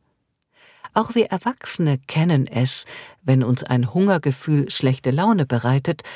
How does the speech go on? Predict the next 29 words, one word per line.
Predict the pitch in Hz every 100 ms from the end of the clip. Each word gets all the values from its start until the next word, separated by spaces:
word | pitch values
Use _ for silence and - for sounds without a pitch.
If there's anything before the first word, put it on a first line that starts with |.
| - -
und | 165 156
wir | 151
aufgrund | 147 - - 190 160
dieses | 170 160 143
schwer | - 147 185 -
zu | 190
beschreibenden | 156 135 143 135 160 175 151 135
unangenehmen | - 190 180 143 139 143 135 131
Gefühls | 131 - 170 175
in | - 123
der | 120
Magengrube | 135 180 180 127 - 131 147 143 - - -
für | 180
andere | 156 165 196 196 196
zu | - 175
unerträglichen | 180 208 151 147 - 143 151 143 143
Stachelschweinen | - 262 180 147 - 123 110 101
werden. | 151 151 - - _ _ _ _ _ _ _ _ _ _ -
Jetzt | 185 165 - 165
denkst | 147 139
du | - 180
vielleicht, | - 196 185 180 -
„Ach, | 135 175 170
das | 135 -
ist | 139
bei | 131 127
Kindern | - 170 254 196 127
halt | 127 147
so.“ | - -